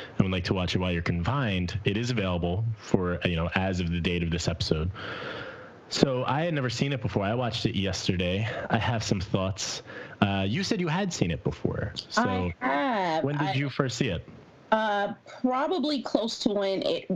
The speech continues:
Speaker 2: was released back in the er, late eighties.
Speaker 1: Yeah,
Speaker 2: Um,
Speaker 1: nineteen eighty-nine, I believe, was the
Speaker 2: yeah.
Speaker 1: release date.
Speaker 2: Uh, like
Speaker 1: Mm-hmm.
Speaker 2: eighty, uh, no, it was, um, eighty,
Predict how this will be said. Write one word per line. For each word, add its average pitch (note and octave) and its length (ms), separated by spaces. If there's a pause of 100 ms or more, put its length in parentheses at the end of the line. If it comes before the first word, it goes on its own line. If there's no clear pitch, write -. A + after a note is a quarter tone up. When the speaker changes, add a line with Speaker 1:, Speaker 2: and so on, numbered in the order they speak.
(140)
Speaker 2:
was F3 400
released E3+ 720 (680)
back F3 320
in F3+ 160
the D#3+ 140 (160)
er, - 100 (160)
late F#3 300
eighties. - 720 (260)
Speaker 1:
Yeah, G2+ 260
Speaker 2:
Um, A2+ 120
Speaker 1:
nineteen B2+ 320
eighty-nine, G2 560
I D#2+ 60
believe, D#2+ 260
was E2 100
the - 80
Speaker 2:
yeah. - 200
Speaker 1:
release - 180
date. - 160 (200)
Speaker 2:
Uh, - 120
like C4 220
Speaker 1:
Mm-hmm. - 120
Speaker 2:
eighty, C4 300
uh, - 80
no, A3+ 300
it G3 60
was, G3 140
um, G3 300 (100)
eighty, G3+ 640